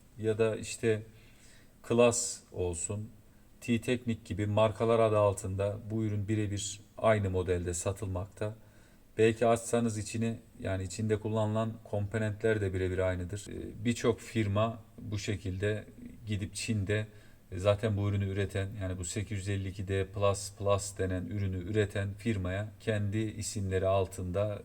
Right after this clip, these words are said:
bu şekilde ürünler ürettirip piyasaya sürüyorlar. Bu da onlardan biri dostlar. Yani çok önemli değil orada yazanın ne olduğu. Burada Ali de yazsa, Veli de yazsa fark etmiyor yani.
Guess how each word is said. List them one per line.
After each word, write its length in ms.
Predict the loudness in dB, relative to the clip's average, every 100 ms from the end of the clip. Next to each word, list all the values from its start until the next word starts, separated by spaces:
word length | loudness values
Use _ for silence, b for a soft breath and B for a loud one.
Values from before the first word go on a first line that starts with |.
| -10
bu 80 | -8
şekilde 420 | -6 -6 -6 -4
ürünler 340 | -4 -2 -2 -2
ürettirip 520 | -2 -2 -2 -6 -6 -8 -20 -20 -4
piyasaya 480 | 0 0 0 -2
sürüyorlar. 640 | -2 -4 0 0 0 -2 -4 B B B B B B -6
Bu 100 | 2
da 60 | 4
onlardan 580 | 6 4 4 4 4
biri 180 | 2 0
dostlar. 500 | -2 -4 -4 -6 -6 -8
Yani 260 | -6 -6 -8
çok 380 | -8 -8 -8 -10
önemli 360 | -6 -4 -4 -2
değil 200 | -2 0
orada 220 | 0 0
yazanın 460 | 0 -2 -2 -2 -2
ne 80 |
olduğu. 460 | -2 -2 -4 -4 -6 B B B B -4
Burada 240 | 2 4
Ali 240 | 4 4 2
de 40 |
yazsa, 440 | 2 0 0 0 2
Veli 200 | 0 0
de 60 |
yazsa 480 | 0 -2 -4 -4 -6 B B B B B -20 -6
fark 280 | 0 0 0
etmiyor 360 | -6 -4 -4 -4
yani. 300 | -4 -4